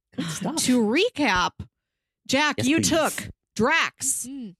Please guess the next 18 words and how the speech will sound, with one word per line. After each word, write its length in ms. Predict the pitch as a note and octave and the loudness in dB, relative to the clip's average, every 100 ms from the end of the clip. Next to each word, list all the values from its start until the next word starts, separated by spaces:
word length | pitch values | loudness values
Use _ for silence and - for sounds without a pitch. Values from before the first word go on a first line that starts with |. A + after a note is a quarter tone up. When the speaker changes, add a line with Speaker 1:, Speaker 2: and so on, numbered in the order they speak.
| - | -6
Speaker 2:
Sandy 440 | B3 C4 D#4+ D#4+ | 0 2 2 2
Cohen 500 | A#3+ C#4+ D4 A#3 F#3 | 2 2 2 2 2
from 180 | G#3+ G#3+ | 0 0
the 120 | G#3 | 2
O 160 | A3+ B3 | 2 0
C, 460 | - B3+ A#3+ E3 - _ _ _ - | -2 -2 -2 -4 -8 _ _ _ -4
Gomez 500 | A#3+ C#4 C4+ C#4 C4 | 0 4 4 4 2
Adams, 500 | A#3+ B3+ B3 B3 - | 0 2 2 2 0
parentheses, 880 | - A#3 A3+ A3 A3 - A3+ G3+ F#3 F3+ | -2 0 2 2 -2 -2 -2 -2 -4 -4
the 140 | G3+ | -2
Raul 320 | G3 G#3+ G#3 | 0 2 0
Julia 480 | - G#3 F#3+ F3+ E3 | 0 0 0 -2 -4
one, 420 | D#3+ D#3+ D#3 D3+ E3 _ _ _ _ _ _ _ _ | -6 -6 -6 -6 -12 _ _ _ _ _ _ _ _
Forrest 380 | D4+ F4 E4+ - | 0 2 2 0
Gump, 420 | B3+ A3+ A3+ - - - | 0 2 2 0 -6 -2
and 160 | G3+ G3 | 0 2
Hank 320 | F#3 F3 - | 0 -2 -4
Hill. 340 | - - - | -10 -12 -14